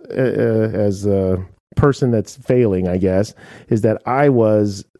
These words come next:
the person that was on the phone as often as I can. I was a social bee, I guess, and I wanted to talk, talk, talk all the time.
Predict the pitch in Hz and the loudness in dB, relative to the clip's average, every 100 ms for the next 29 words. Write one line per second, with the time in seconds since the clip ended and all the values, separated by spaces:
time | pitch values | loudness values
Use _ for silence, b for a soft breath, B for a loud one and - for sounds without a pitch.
0 | _ 107 98 113 - 113 101 110 87 101 | _ -16 -4 -4 -2 -2 -2 -2 -2 -2
1 | 95 - 107 104 98 101 - 104 95 90 | -4 -2 0 0 0 -2 -4 -4 -4 -4
2 | 92 82 87 95 - - 113 - 113 104 | -6 -4 -2 -2 -2 -2 -2 -2 -2 -2
3 | 104 104 107 104 98 101 101 104 104 101 | -2 -2 0 0 0 -2 0 -2 -2 -4
4 | 92 101 98 87 104 92 101 98 101 95 | -2 -2 -2 -2 -6 -4 -6 -4 -4 -2
5 | 95 98 113 98 80 | -2 -2 -2 -4 -4